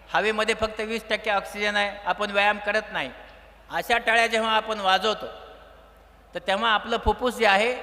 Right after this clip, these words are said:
मोकळं होतं आणि भात्यासारखं हवा दुप्पट वेगाने आपल्या शरीरात जाते, दुप्पट. सकाळपासून व्यायाम नाही केल्यामुळं कार्बन डायऑक्साईड असतो मध्ये बसलेला, त्याला हकालते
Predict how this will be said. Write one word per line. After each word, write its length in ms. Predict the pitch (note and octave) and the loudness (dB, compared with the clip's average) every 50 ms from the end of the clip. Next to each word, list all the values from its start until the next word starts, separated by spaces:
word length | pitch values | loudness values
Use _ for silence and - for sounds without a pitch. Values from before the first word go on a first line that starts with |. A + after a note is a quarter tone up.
| - E3+ | -6 -2
मोकळं 320 | F3+ G3 G3 - A#3+ A#3+ | -2 -2 0 2 4 6
होतं 320 | G#3+ F#3+ F#3 - - G3 A3 - - - - - - - - - - - | 6 6 4 2 0 -2 -4 -6 -10 -14 -14 -16 -18 -20 -20 -20 -12 -8
आणि 180 | D3+ F3+ G#3 G#3 | -8 -6 -6 -2
भात्यासारखं 800 | F3 F3 F3+ F#3+ G3 - C4 B3+ B3 B3 A#3+ A#3+ A#3+ - C4+ C4+ | 0 4 4 4 4 4 2 2 4 4 2 0 2 0 0 0
हवा 480 | A3+ F#3+ G3+ G#3+ A#3 A3+ F#3+ F3+ G3 - - - - - - - - - | 2 2 2 4 6 6 4 4 2 -2 -8 -14 -16 -16 -18 -18 -18 -6
दुप्पट 440 | C#3 E3+ G3 F#3+ - C4+ C4 B3+ B3 | -4 -4 -4 2 4 6 6 6 6
वेगाने 360 | A3+ A3+ A3 A3 A#3 A#3 A3+ | 4 4 6 6 4 4 6
आपल्या 320 | A3 G3 F#3+ - G#3 G3+ F#3+ - | 6 6 4 4 0 -2 0 2
शरीरात 280 | G3 F3 F3+ F3+ F3 E3 | 0 4 4 4 4 6
जाते, 260 | D#3+ C#3 - - B2 | 4 2 2 0 -6
दुप्पट. 400 | A#2 C#3+ F#3+ G3 - - E3+ C3+ - - - - - - - - - - - - - - - | -2 0 0 0 4 4 4 4 2 -2 -10 -14 -14 -16 -16 -16 -18 -18 -20 -20 -18 -2 0
सकाळपासून 560 | G#3 G3+ - A#3+ B3 A#3+ B3 A#3+ B3 B3+ B3 | 0 4 6 4 4 6 4 2 2 2 2
व्यायाम 300 | A#3 A3 A3+ A#3+ A#3+ A#3 | 4 6 6 6 4 4
नाही 160 | A#3 A#3 A#3 | 2 0 0
केल्यामुळं 420 | A3+ A#3 A3+ A3 A3+ A3+ A#3 A#3+ A#3+ | 2 0 0 2 2 2 2 2 0
कार्बन 500 | A#3 - G#3 G#3 G#3 A3 G#3+ A#3+ A#3 A3+ | 2 4 6 6 6 6 4 2 2 4
डायऑक्साईड 400 | A3 A3 G#3+ - - A3 G#3 G#3 | 2 2 4 2 0 2 4 4
असतो 260 | G3+ F#3+ - - G3+ | 2 2 2 -4 0
मध्ये 240 | G3 G3 G3 F#3+ F#3+ | 0 0 2 2 2
बसलेला, 540 | F#3 F3+ E3+ F3+ F#3+ F#3+ F3 D#3 C3+ B2 B2 - - | 2 2 0 0 -2 0 0 2 0 0 -2 -6 -6
त्याला 180 | E3 F3 F3+ D#3+ | -2 0 0 0
हकालते 540 | D3+ F3 - - B3 B3 A#3 - F3+ C3+ | 0 0 2 4 4 4 4 0 -4 -4